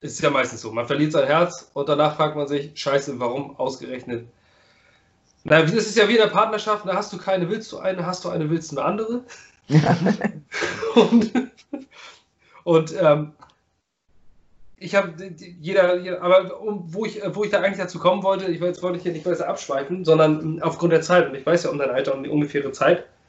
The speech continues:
Speaker 1: ähm, dann war Quincy Enunwa für dich ja relativ zur anfänglichen Jets-Zeit, äh, ein ganz großer Name.
Speaker 2: Das ist wahr, das ist wahr. Quincy Enunwa war ein großer Name. Ich bin auch weiterhin großer Quincy Enunwa-Fan. Ich mag ihn auch aus, aus so vom, ähm,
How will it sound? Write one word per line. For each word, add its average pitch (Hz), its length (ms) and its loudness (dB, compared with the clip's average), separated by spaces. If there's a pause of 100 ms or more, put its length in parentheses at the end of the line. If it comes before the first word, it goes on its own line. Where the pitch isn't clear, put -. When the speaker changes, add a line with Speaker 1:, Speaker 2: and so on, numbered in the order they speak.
(460)
Speaker 1:
ähm, 147 400 6 (540)
dann 160 160 6
war 175 100 6
Quincy 190 380 2
Enunwa 196 300 2
für 180 120 -10
dich 175 180 -6
ja 175 220 2
relativ 175 440 0
zur 160 240 0
anfänglichen 175 600 0
Jets-Zeit, 170 840 0
äh, 165 280 4
ein 151 120 0
ganz 165 180 0
großer 165 220 -2
Name. 175 320 0 (420)
Speaker 2:
Das 135 200 2
ist 175 140 -4
wahr, 117 360 -4
das 123 160 -10
ist 131 160 -16
wahr. 117 160 -4
Quincy 123 280 -8
Enunwa 147 360 -6
war 127 120 2
ein 156 80 -2
großer 151 280 -2
Name. 143 200 0
Ich 143 80 -4
bin 170 160 4
auch - 320 2 (160)
weiterhin 131 380 4
großer 131 300 -2
Quincy 127 300 -4
Enunwa-Fan. 110 840 0 (560)
Ich - 180 -8
mag 123 240 2
ihn 139 120 -4
auch 123 280 2
aus, 120 260 0
aus 110 240 0
so 123 180 -2
vom, 113 420 -2
ähm, 98 580 -4